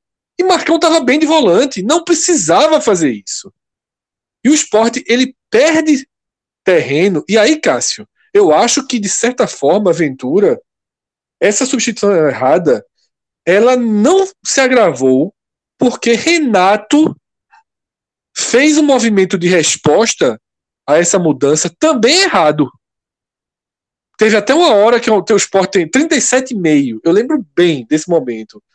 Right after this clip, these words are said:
É um tiro de meta, o Sport deu uma chegadinha, talvez tenha sido até essa bola que é cruzada, que Mikael dá uma desviada, é, Vladimir vai bater o, o, o Vanderlei vai bater o, o, o tiro de meta, que foca pra Renato,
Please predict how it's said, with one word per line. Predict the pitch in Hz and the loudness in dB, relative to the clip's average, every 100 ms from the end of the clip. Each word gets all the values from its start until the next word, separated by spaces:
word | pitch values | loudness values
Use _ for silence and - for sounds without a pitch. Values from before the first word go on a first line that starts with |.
| _ | _
É | 180 | -2
um | 180 | -2
tiro | 180 254 | 0 0
de | 240 | 0
meta, | 160 151 180 | 2 0 0
o | |
Sport | - 175 170 | -2 -4 0
deu | 175 | 0
uma | 165 | 2
chegadinha, | - 156 156 135 180 | 0 2 0 0 -2
talvez | 254 262 | 0 0
tenha | 254 233 | -2 -4
sido | 233 | -2
até | 220 - | -2 0
essa | 208 240 | 0 0
bola | 175 147 143 120 - _ _ _ _ _ _ - | 0 2 2 0 -4 _ _ _ _ _ _ -8
que | 165 156 147 | 0 2 2
é | 156 | 0
cruzada, | 165 147 185 220 185 156 | -2 0 2 2 0 -2
que | 170 151 - | -2 -6 -6
Mikael | 151 165 156 156 | -12 -4 0 2
dá | 147 156 | 2 0
uma | |
desviada, | 151 143 151 139 139 156 196 - _ _ _ _ _ _ | 0 -4 0 2 2 0 -2 -6 _ _ _ _ _ _
é, | 135 139 139 131 127 120 104 _ _ _ _ _ _ _ _ _ _ _ | -2 0 2 2 0 0 -4 _ _ _ _ _ _ _ _ _ _ _
Vladimir | 143 185 202 185 170 | -2 0 2 0 0
vai | 175 | 0
bater | 208 202 - 165 | 2 0 2 2
o, | 165 | 2
o, | 160 147 143 | 0 -2 -2
o | 143 139 127 117 107 _ | -4 -2 -2 -4 -10 _
Vanderlei | 175 190 165 147 | -2 0 2 2
vai | 135 165 | 2 2
bater | 185 160 156 | 0 2 2
o, | 156 | 2
o, | 139 139 135 123 110 _ _ _ _ | 0 -2 -2 -4 -8 _ _ _ _
o | 143 | -4
tiro | 156 156 | -2 0
de | 143 | 0
meta, | 151 208 214 | 0 0 0
que | - | -6
foca | - 220 208 | -4 -4 -2
pra | 202 | -2
Renato, | 180 175 175 202 233 | -2 0 0 0 -4